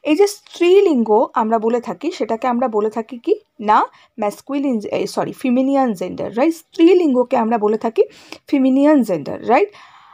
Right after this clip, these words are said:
আরেকটা লিঙ্গ হয়, সেটা হচ্ছে পুংলিঙ্গ। পুংলিঙ্গকে আমরা বলে থাকি ম্যাসকুলিন জেন্ডার, রাইট? আরেকটা হয় উভয় লিঙ্গ,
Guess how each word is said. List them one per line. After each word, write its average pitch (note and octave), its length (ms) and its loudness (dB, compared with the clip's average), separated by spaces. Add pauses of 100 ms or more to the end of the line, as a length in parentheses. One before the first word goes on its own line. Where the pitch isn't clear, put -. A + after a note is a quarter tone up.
(160)
আরেকটা G4+ 360 0
লিঙ্গ C#4+ 260 0
হয়, C4 220 2
সেটা C#4 240 -2
হচ্ছে C#4+ 180 -4
পুংলিঙ্গ। B3+ 600 -2 (100)
পুংলিঙ্গকে C#4+ 720 0 (180)
আমরা A#3 280 0
বলে A3 200 -2
থাকি A#3+ 320 -4
ম্যাসকুলিন B3+ 560 -2
জেন্ডার, C4+ 560 0
রাইট? B3 200 0 (300)
আরেকটা C#4+ 380 -2
হয় E4 200 2 (100)
উভয় D4 380 0
লিঙ্গ, A#3+ 440 -4